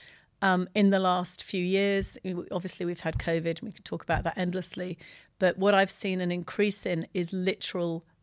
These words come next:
breakdowns. I've had people coming to work with me whose opening sentences are, "I'm lost, I'm broken." They're on,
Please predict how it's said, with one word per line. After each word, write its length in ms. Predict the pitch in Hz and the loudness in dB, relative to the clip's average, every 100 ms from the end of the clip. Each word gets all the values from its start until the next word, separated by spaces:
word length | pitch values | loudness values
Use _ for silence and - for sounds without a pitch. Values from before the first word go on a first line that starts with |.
| _ | _
breakdowns. 800 | - 165 233 - 170 175 - - - | 0 0 0 -6 -6 -6 -8 -8 -2
I've 160 | 185 185 | -2 -2
had 300 | 185 170 - | -4 -4 -4
people 320 | 190 175 180 | -8 -6 -8
coming 460 | - 180 175 175 170 | -6 -4 -2 -2 -4
to 460 | - 175 165 160 | -6 -2 0 -2
work 360 | 185 180 180 - | 2 0 0 -6
with 140 | 190 | -4
me 280 | 180 180 175 - - - _ - | -4 -4 -6 -12 -20 -20 _ -2
whose 180 | 190 - | 0 2
opening 420 | 202 202 - 185 | 2 2 -2 -4
sentences 680 | 175 180 170 - - 180 170 | 0 0 0 -2 -6 -6 -2
are, 240 | 170 165 185 | 0 -2 -2
"I'm 180 | 170 | -2
lost, 420 | 170 185 185 - - | 0 0 -2 -8 -6
I'm 160 | 170 160 | -4 -4
broken." 580 | 156 175 175 - 170 170 - - _ | 2 2 0 -4 -4 -6 -12 -20 _
They're 220 | - 175 175 | -2 0 2
on, 340 | 165 160 | 0 -2